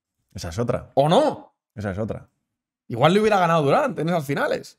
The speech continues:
Speaker 1: Y no hubiera conseguido el anillo de Cleveland,
Speaker 2: Y no hubiera
Speaker 1: y no
Speaker 2: sido
Speaker 1: hubiera hecho
Speaker 2: Cleveland is
Speaker 1: historia.
Speaker 2: for you.
Speaker 1: Sí,
Speaker 2: O sea,
Speaker 1: sí, bueno,
Speaker 2: es que
Speaker 1: es que
Speaker 2: cómo puede cambiar, tío, todo.
Speaker 1: Hmm.
Speaker 2: Fíjate, ¿eh?
Speaker 1: Y a veces
Speaker 2: Fíjate
Speaker 1: es
Speaker 2: lo que
Speaker 1: por un
Speaker 2: estamos
Speaker 1: detalle
Speaker 2: hablando.
Speaker 1: tonto, que es la que vamos a ver a continuación.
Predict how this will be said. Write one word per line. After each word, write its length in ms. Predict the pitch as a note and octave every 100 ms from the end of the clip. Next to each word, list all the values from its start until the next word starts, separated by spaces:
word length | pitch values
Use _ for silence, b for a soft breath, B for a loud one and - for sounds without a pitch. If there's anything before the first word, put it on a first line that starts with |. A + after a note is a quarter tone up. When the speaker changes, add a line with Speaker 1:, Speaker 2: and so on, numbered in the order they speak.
| -
Speaker 1:
Y 120 | A2+
no 100 | A#2+
hubiera 220 | B2+ B2
conseguido 360 | A2+ G#2 A2 A2+
el 60 |
anillo 260 | G#2+ A2 G#2+
de 100 | G2+
Cleveland, 280 | D3+ F3+ G3
Speaker 2:
Y 40 |
no 140 | A#2 F3
hubiera 180 | F3+ F3+
Speaker 1:
y 40 |
no 40 |
Speaker 2:
sido 60 | -
Speaker 1:
hubiera 160 | - F3
hecho 80 | F3
Speaker 2:
Cleveland 140 | F3
is 40 | E3+
Speaker 1:
historia. 280 | D#3 C#3+ D3+
Speaker 2:
for 100 | D#3
you. 340 | C4+ C4+ C#3+ _ _ _ _ _ -
Speaker 1:
Sí, 60 |
Speaker 2:
O 40 | B2+
sea, 140 | C3
Speaker 1:
sí, 60 | G2
bueno, 140 | F2+
Speaker 2:
es 80 | F#2
que 120 | -
Speaker 1:
es 60 | D3
que 60 | -
Speaker 2:
cómo 280 | D3+ E3+
puede 240 | C#3 E3 F#3+
cambiar, 600 | F#3 D3+ C3 D#3 F#3+ F3
tío, 240 | F3+ G#3+
todo. 560 | E3+ - F#3 B3 A4 - _ _ _ _ _ _ _ _
Speaker 1:
Hmm. 120 | G#2+ F#2 _
Speaker 2:
Fíjate, 580 | - C#3 C3 D#3 D#3 B2
¿eh? 100 | B2
Speaker 1:
Y 100 | A#2
a 60 | A2
veces 160 | G#2+ B2
Speaker 2:
Fíjate 160 | D3+
Speaker 1:
es 60 | D3
Speaker 2:
lo 60 | C3+
que 40 |
Speaker 1:
por 40 |
un 60 | C3+
Speaker 2:
estamos 100 | C#3 B2+
Speaker 1:
detalle 240 | B2+ C3+
Speaker 2:
hablando. 120 | C3 C#3
Speaker 1:
tonto, 280 | D3 F3
que 80 | C#3
es 120 | A#2 G#2+
la 100 | G2
que 80 |
vamos 180 | G2+ A2+
a 80 | A#2+
ver 140 | A#2
a 80 | A#2
continuación. 560 | A2+ A2+ A#2 A2 B2+